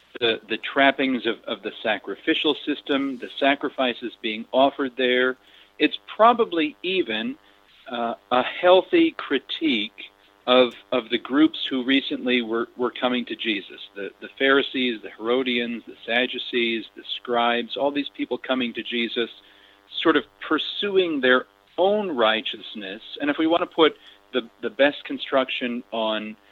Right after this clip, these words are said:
uh, one of these disciples who comes here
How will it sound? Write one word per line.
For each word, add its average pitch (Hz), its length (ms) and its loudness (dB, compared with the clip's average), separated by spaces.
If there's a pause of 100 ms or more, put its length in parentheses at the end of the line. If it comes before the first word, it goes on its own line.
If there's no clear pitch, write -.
(300)
uh, 104 300 -2 (160)
one 135 320 2
of 131 140 2
these 127 320 0
disciples 117 640 -2
who 117 80 -8
comes 131 340 -4 (120)
here 117 240 0